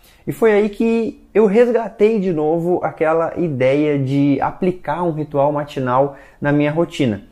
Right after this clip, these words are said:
Mas logo que eu resgatei essa ideia, me veio também aquele questionamento.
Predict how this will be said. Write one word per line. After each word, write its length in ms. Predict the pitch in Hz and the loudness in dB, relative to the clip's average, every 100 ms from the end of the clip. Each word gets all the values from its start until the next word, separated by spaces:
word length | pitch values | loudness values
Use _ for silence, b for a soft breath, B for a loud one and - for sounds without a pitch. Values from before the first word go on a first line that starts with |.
| b b b | b b b
Mas 180 | 139 170 | -4 0
logo 160 | 359 | 0
que 100 | - | 2
eu 40 | 208 | 2
resgatei 520 | 185 165 151 139 151 | 2 4 2 0 -2
essa 220 | 147 - | -2 -2
ideia, 540 | 117 107 131 196 104 113 | -2 2 2 2 0 0
me 80 | 175 | 0
veio 200 | 185 202 | 2 2
também 200 | 185 190 | 0 -2
aquele 280 | 196 196 196 | -2 -2 0
questionamento. 680 | 208 214 226 196 135 - | -2 -2 -2 -2 -2 -6